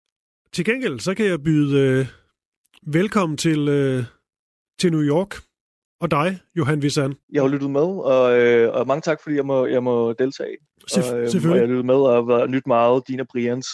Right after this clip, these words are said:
Speaker 2: øh,
Speaker 1: <laughs>
Speaker 2: ja, dybdegående <laughs> undersøgelser af det her.
Speaker 1: Det er godt at høre, Johan. Og det, jeg lige skal sige, sådan en kort introduktion til dig og lytterne, så, øh, ja, du er, du er bosat i New York, øh, du har også skrevet for det medie, der hedder Kongressen, du har også været med til ligesom at,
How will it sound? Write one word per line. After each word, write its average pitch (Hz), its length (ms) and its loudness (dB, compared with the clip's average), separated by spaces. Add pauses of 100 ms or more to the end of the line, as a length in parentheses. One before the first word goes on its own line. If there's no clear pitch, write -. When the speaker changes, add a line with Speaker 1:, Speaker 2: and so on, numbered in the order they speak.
Speaker 2:
øh, 120 280 2 (420)
Speaker 1:
<laughs> - 460 -6
Speaker 2:
ja, 117 140 2 (100)
dybdegående 127 560 -2 (240)
<laughs> 147 260 0
undersøgelser 143 440 -6
af 127 60 -4
det 131 80 -6
her. 117 160 -8 (160)
Speaker 1:
Det - 60 -8
er 180 40 4
godt 180 120 4
at 170 60 2
høre, 185 120 2
Johan. 160 200 -2 (180)
Og 185 100 -4
det, 214 100 2
jeg 247 80 0
lige 226 120 -2
skal - 140 -4
sige, 185 280 0
sådan 190 140 -2
en 170 60 -2
kort 202 260 2
introduktion 185 520 0
til 165 140 -2
dig 151 200 2
og 165 80 2
lytterne, 147 400 0
så, 165 520 2
øh, 139 300 4 (420)
ja, 156 120 2
du 156 160 2
er, 143 240 2
du 139 120 -4
er 147 120 -2
bosat 196 400 2
i 165 100 -2
New 143 160 0
York, 135 440 0
øh, 156 220 2
du 139 120 -2
har 117 60 -2
også 135 120 -2
skrevet 139 260 2
for 151 80 -2
det 143 100 0
medie, 143 280 2
der 135 100 -2
hedder 120 500 -2
Kongressen, 131 600 -2
du 143 80 -2
har 123 60 0
også 135 160 -2
været 131 80 0
med 131 120 2
til 147 140 -2
ligesom 127 300 -2
at, 117 280 2